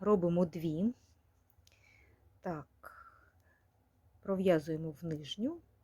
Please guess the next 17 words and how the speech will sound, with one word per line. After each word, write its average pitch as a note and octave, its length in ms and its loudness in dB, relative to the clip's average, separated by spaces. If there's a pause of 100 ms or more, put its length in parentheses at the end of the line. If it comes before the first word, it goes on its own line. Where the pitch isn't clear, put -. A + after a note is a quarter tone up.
(1040)
І D4+ 140 4
ще A#3 240 -4
раз A3 160 0
пров'язуємо E3 580 0
петлю. - 360 -20
Будемо G#3 320 4
робити C4 540 2 (280)
в - 120 -20
кожному B3 500 6
лицевому F3+ 560 -2
ряду, C3 380 -4 (680)
поки B3+ 260 0
не G#3+ 120 6
зробимо G3 460 6
наші G3 520 0
сім G#3+ 360 -4 (380)
сантиметрів. - 720 -16